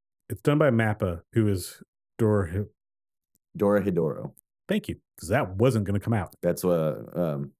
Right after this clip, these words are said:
Speaker 2: from Start Your Quest. That's Nikki's, one of her favorites.
Speaker 1: But they also are the studio who took over the back half of Attack on Titan, which I also know people have issues with. I don't. I, I think both are good. Um,
Speaker 2: Kanye West certainly doesn't have an
Speaker 1: but
Speaker 2: issue.
Speaker 1: they're,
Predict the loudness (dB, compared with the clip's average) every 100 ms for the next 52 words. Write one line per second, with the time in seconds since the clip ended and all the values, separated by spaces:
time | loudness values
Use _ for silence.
0 | _ -8 -8 -2 -2 -2 -2 -4 -4 -12
1 | -6 -6 -6 -10 -10 _ -6 -4 -4 -6
2 | -8 -8 -12 -12 -6 -2 0 0 0 0
3 | 0 0 -4 -4 -2 0 -2 -4 -6 -4
4 | -2 0 0 -2 -2 -4 -4 -6 -6 -8
5 | -8 -6 -6 -6 -4 -2 0 -2 -4 -2
6 | -2 0 -2 -2 -4 -6 -6 -6 -6 -4
7 | 0 0 0 -4 _ _ _ _ _ _
8 | _ _ _ -8 -6 -6 -8 -12 _ -12
9 | -12 -10 -8 -6 -6 -8 -8 -10 -12 -16
10 | _ _ _ _ _ -8 -2 -2 -2 -6
11 | -8 -4 -4 -4 -4 -6 -10 -12 -10 -12
12 | -6 -6 -6 -4 0 0 0 0 -2